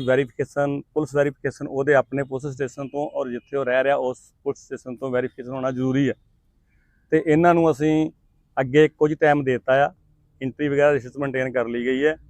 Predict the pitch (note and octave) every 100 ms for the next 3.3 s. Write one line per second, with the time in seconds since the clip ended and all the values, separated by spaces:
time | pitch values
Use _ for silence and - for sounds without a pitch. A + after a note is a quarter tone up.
0 | - - - - - D3 D3 D3 D#3 D3+
1 | C3+ C#3 C#3+ C#3 B2+ B2+ A#2 - C#3+ C#3+
2 | C#3+ C#3 C3+ B2 C3+ - C#3 C3+ C#3+ B2+
3 | B2+ A2+ C3+